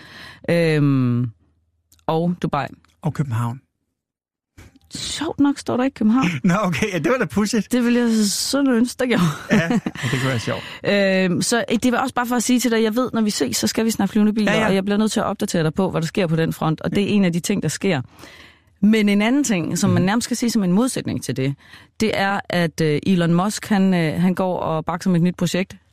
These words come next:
Speaker 1: den mand. Øh, som om han ikke havde nok at se til i forvejen med Tesla og SpaceX og Solar City og alle de C E O-stillinger, som han efterhånden bestrider. Men han har nu også startet noget, der hedder The Boring Company.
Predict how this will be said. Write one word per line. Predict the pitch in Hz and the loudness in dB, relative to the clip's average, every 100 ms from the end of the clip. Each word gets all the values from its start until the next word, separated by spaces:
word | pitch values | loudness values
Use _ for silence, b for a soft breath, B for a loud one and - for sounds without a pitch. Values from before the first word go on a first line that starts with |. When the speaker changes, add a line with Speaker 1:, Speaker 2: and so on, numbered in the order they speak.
| - | -2
Speaker 1:
den | 175 | 0
mand. | 170 - - B B B B - | 0 -4 -14 B B B B -2
Øh, | 175 160 156 - 160 | 0 0 -2 -4 -4
som | 185 175 | -2 -2
om | 156 | 0
han | 165 | 0
ikke | 170 | 0
havde | 165 | -2
nok | 160 | -2
at | 170 | -2
se | 190 | -4
til | - 170 | -4 -4
i | |
forvejen | 185 202 220 170 165 | -2 0 0 0 -2
med | 156 143 139 | 0 -2 -2
Tesla | 180 175 170 165 139 | -2 -2 -4 -4 -6
og | - | -6
SpaceX | 190 190 - 165 - - | -2 -2 -2 -6 -6 -10
og | - 135 | -8 -6
Solar | - 170 | -2 0
City | 165 196 196 196 185 | 2 0 2 2 2
og | 147 139 B B B B B - | 0 -4 B B B B B -4
alle | 180 | 0
de | 170 180 | 2 2
C | - | 2
E | 180 160 | 2 2
O-stillinger, | 180 190 - 170 - 170 180 160 | 2 -2 -2 -2 0 0 2 4
som | 165 | 4
han | 160 | 2
efterhånden | 156 - 170 165 | 0 0 0 0
bestrider. | 135 - 196 - | -2 -2 -2 0
Men | 160 180 | 0 2
han | 170 196 | 4 4
har | 196 | 2
nu | 190 196 | 4 2
også | 190 196 | 0 -2
startet | 196 151 165 180 | -4 -4 -2 -2
noget, | 165 156 | 0 0
der | 170 | 2
hedder | 165 156 - _ - | 2 0 -4 _ -6
The | 160 | -4
Boring | 170 156 165 170 160 | 0 0 0 0 0
Company. | 139 123 123 | 0 0 -4